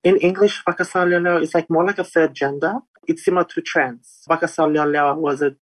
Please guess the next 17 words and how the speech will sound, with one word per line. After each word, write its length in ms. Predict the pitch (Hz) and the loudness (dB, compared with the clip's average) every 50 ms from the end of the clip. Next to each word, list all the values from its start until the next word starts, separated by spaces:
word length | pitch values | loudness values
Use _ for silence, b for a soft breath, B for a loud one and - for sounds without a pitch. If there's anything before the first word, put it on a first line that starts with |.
| _ - | _ -8
derogatory 460 | 139 156 - 160 - 156 147 147 139 | -6 -4 -4 -2 0 0 0 0 -2
term 420 | 139 - - 151 139 135 135 131 - B B B B B B B B B B _ _ _ | -4 -4 -2 -2 -2 -2 -4 -8 -12 B B B B B B B B B B _ _ _
to 680 | - 170 160 151 147 147 143 139 139 139 131 - - _ _ _ | 2 2 4 4 4 4 2 2 2 2 0 -2 -6 _ _ _
call 280 | - - 170 165 156 151 | -6 -2 0 2 4 4
out 220 | 147 139 135 - _ | 2 0 -2 -6 _
queer 240 | - - 175 160 147 | 0 2 2 2 4
people 340 | 151 160 147 147 - 143 135 | 2 0 0 0 0 -4 -4
that 220 | 131 143 139 - _ - | -2 -4 -6 -6 _ -2
you're 220 | - 147 139 135 131 | 2 2 2 2 2
evil 340 | 139 147 143 135 139 135 120 | 0 -2 -2 0 0 2 2
or 120 | 131 139 135 | 2 2 2
wrong 360 | 135 131 131 131 131 131 127 _ _ _ _ | 2 2 0 0 -2 -6 -10 _ _ _ _
because 140 | 185 190 190 | -2 0 0
of 120 | 185 175 - - 160 - | 0 -2 -2 -8 -12 -4
colonization. 680 | - 156 147 143 143 135 - 139 135 - - 135 123 135 _ _ _ - | -2 0 0 0 0 0 -2 -2 -4 -2 -4 -6 -6 -6 _ _ _ -6
A 180 | 151 147 151 | -4 -2 -2
few 640 | 143 - - - 143 139 151 196 240 240 233 226 214 | -4 -4 -4 -2 2 4 4 6 6 4 4 2 0